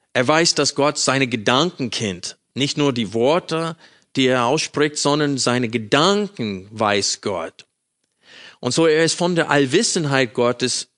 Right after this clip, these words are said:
überzeugt hier, weil es, es steht hier, "Der Grund, warum ich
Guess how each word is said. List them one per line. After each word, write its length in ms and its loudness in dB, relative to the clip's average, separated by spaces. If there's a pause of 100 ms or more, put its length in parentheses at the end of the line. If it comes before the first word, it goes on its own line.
(140)
überzeugt 760 0
hier, 380 -4 (320)
weil 120 0
es, 280 0
es 160 -4
steht 360 0
hier, 140 2
"Der 160 2
Grund, 560 0
warum 480 2
ich 340 0